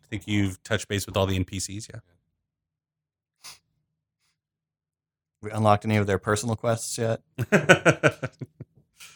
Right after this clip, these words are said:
Speaker 1: Um, no. So, um, okay, well, um, it's, it was about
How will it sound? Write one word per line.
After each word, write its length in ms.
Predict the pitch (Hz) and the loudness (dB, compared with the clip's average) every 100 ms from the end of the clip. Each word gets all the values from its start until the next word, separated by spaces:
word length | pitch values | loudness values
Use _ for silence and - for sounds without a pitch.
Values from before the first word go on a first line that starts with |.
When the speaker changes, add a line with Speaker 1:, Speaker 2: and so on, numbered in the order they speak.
| _ _ _ _ _ _ _ _ - | _ _ _ _ _ _ _ _ -2
Speaker 1:
Um, 600 | 113 104 92 90 85 85 _ - | 4 4 4 0 -2 -8 _ -6
no. 200 | 90 - _ _ _ _ _ _ _ _ _ _ _ _ | -6 -6 _ _ _ _ _ _ _ _ _ _ _ _
So, 420 | - 120 104 95 92 _ - _ _ _ _ _ _ _ _ _ _ - | -2 6 6 6 2 _ -20 _ _ _ _ _ _ _ _ _ _ 2
um, 240 | 104 101 90 | 6 6 6
okay, 300 | 175 139 156 - | 6 6 6 0
well, 500 | 113 107 120 147 - - | 6 8 8 6 0 -2
um, 500 | 107 104 95 92 95 - _ _ _ _ - | 4 6 6 6 4 0 _ _ _ _ 2
it's, 420 | 131 120 - - - - | 4 4 0 -6 -6 0
it 120 | 107 | 2
was 160 | 104 | 2
about 380 | 98 95 95 95 | 2 4 6 6